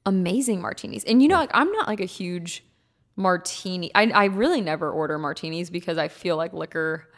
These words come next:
Speaker 1: isn't the best thing for me. Uh, or I guess, yeah, liquor. Um, so I usually stick to wine, but we did a martini pub crawl, <laughs> essentially.
Speaker 2: Well, they had, the Edition had,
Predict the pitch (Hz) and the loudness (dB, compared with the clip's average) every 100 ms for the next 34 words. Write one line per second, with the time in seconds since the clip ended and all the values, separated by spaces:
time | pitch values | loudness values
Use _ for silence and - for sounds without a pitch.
0 | _ _ _ 185 180 156 - - 180 190 | _ _ _ -8 -6 -6 -6 -4 -4 -2
1 | 214 247 254 - _ _ _ 196 190 151 | 0 2 0 -2 _ _ _ 0 2 4
2 | 180 175 151 151 - - 151 - 175 175 | 6 6 2 -2 -8 -6 -8 -6 -8 -8
3 | 175 _ _ _ 190 180 175 190 185 185 | -10 _ _ _ -4 -2 -2 -2 0 -2
4 | - 180 185 185 170 185 - - 196 196 | -4 -4 0 2 2 2 -2 -4 -4 2
5 | 185 175 190 180 175 - 180 165 - 170 | 2 0 -2 -2 -4 -6 -8 -6 -2 -2
6 | 170 - 156 160 - 196 196 214 220 - | -2 -2 0 -2 -6 -6 -6 -6 -10 -12
7 | - - _ _ - 110 120 120 117 104 | -20 -20 _ _ 6 8 8 6 4 2
8 | 90 104 101 98 113 110 95 90 90 90 | 0 -2 0 2 0 -2 -4 0 2 2
9 | 87 78 | 0 -6